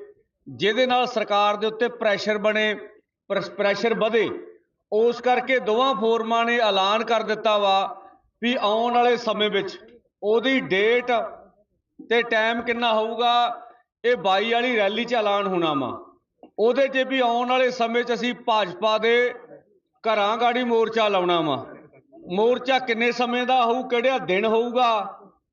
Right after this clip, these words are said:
ਇਹ ਆਉਣ ਵਾਲੇ ਸਮੇਂ 'ਚ ਬਾਈ ਦੀ ਜਿਹੜੀ ਮਹਾਂ ਰੈਲੀਆਂ ਹੀ ਆ ਸਾਰੇ ਬਾਰਡਰਾਂ ਦੇ ਉੱਤੇ, ਲੱਖਾਂ ਦੇ ਇਕੱਠ ਆ, ਉਹਦੇ ਵਿੱਚ ਆਪਾਂ ਐਲਾਨ ਕਰ ਦਾਂਗੇ। ਦੂਜਾ ਐਲਾਨ ਇਹ ਸੀਗਾ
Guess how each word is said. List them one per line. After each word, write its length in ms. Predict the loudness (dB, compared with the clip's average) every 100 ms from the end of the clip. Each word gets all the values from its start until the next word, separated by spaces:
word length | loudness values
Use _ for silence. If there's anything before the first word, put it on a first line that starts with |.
| -6
ਇਹ 240 | 0 2 2
ਆਉਣ 340 | 0 0 0
ਵਾਲੇ 220 | 2 2
ਸਮੇਂ 340 | 0 -2 -2 0
'ਚ 100 | 0 0 0 -6
ਬਾਈ 460 | -8 0 2 2 0
ਦੀ 160 | -4
ਜਿਹੜੀ 480 | -2 -2 -2 -4 -8 -20 -20 _ _ -4
ਮਹਾਂ 640 | 0 2 2 0 -2 -10 -10 -4
ਰੈਲੀਆਂ 480 | 0 0 0 -2 0
ਹੀ 100 | 0
ਆ 120 | -2 -4
ਸਾਰੇ 320 | -4 0 2 2
ਬਾਰਡਰਾਂ 420 | 0 0 2 0
ਦੇ 80 | 0
ਉੱਤੇ, 200 | 0 0
ਲੱਖਾਂ 340 | 0 -2 -2
ਦੇ 80 | -2
ਇਕੱਠ 320 | 0 -2 2
ਆ, 40 |
ਉਹਦੇ 260 | 0 2 2
ਵਿੱਚ 200 | 0 0
ਆਪਾਂ 240 | 0 2
ਐਲਾਨ 300 | 2 2 0
ਕਰ 160 | 0 0
ਦਾਂਗੇ। 540 | 0 0 0 -2 -8 -16 _ _ _ _
ਦੂਜਾ 400 | -2 -2 0 0
ਐਲਾਨ 340 | 2 2 0 2
ਇਹ 200 | 2 0
ਸੀਗਾ 600 | -2 0 0 0 -2 -12